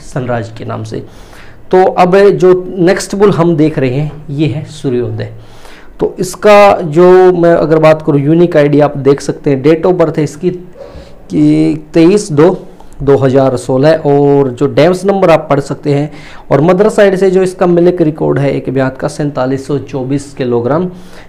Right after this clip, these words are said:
जो कि साढ़े तेईस, चौबीस प्लस की average इसकी mother side से पड़ती है, लेकिन fat percentage इसमें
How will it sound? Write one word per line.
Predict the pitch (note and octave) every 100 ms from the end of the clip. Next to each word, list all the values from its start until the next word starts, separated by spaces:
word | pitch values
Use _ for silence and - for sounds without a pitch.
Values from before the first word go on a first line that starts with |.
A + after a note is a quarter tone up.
| -
जो | C3+ C#3+
कि | C#3 D#3+ E3 E3 F3 -
साढ़े | D3+ D#3+ D#3 D3
तेईस, | D3+ D3+ D#3
चौबीस | D3 C3+ C#3
प्लस | - C3+ C3+
की | C#3 C3
average | C3 B2+ C3+ B2 B2
इसकी | - C#3
mother | B2+ B2 A#2+
side | A#2+ A#2
से | A#2+
पड़ती | - A2+ C3+
है, | C#3
लेकिन | C#3+ D#3 D#3
fat | - D#3+ F3+ F3+
percentage | D#3+ D3 D3+ C#3 C3+
इसमें | B2 C#3+ C#3+